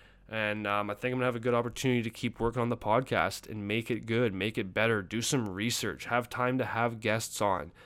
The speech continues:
have some more, like, you know, unique episodes, do some cool things that people aren't fucking doing, okay? No, so it's gonna be good, and I can't say enough. We have a really good group of guys down here. Like,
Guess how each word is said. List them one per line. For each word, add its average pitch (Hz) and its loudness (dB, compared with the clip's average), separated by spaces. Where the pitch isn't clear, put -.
have 123 0
some 135 -2
more, 123 2
like, 117 0
you 123 -6
know, 117 0
unique 120 2
episodes, 113 0
do 123 2
some 156 2
cool 147 0
things 143 2
that 104 -2
people 156 0
aren't 131 4
fucking - 6
doing, 113 10
okay? 123 10
No, 127 8
so 135 2
it's 120 -2
gonna 143 0
be 117 -4
good, 123 4
and 104 -4
I 104 -4
can't 151 -4
say 151 0
enough. 135 0
We 120 -2
have 120 -2
a 117 -4
really 135 4
good 127 0
group 139 0
of 120 -2
guys 110 4
down 117 0
here. 123 -2
Like, 104 0